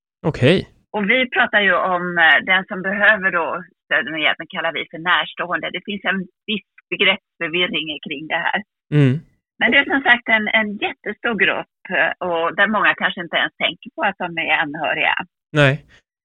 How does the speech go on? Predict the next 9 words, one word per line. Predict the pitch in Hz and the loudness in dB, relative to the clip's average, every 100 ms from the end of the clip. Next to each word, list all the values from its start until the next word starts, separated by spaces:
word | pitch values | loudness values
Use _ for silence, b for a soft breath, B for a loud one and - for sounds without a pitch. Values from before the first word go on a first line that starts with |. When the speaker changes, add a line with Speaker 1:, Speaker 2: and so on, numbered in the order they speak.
| - 202 | 0 4
Speaker 1:
Och | 196 | 6
hur | 196 214 202 180 | 8 6 6 4
hjälper | 233 269 - 214 | 4 2 -2 2
ni | 170 147 | 2 4
då | 127 123 123 | 4 4 4
en | 139 151 | 2 4
närstående | 123 113 127 120 117 | 2 2 0 2 4
eller | 120 | 4
anhörig? | 120 101 104 110 | 4 2 0 -2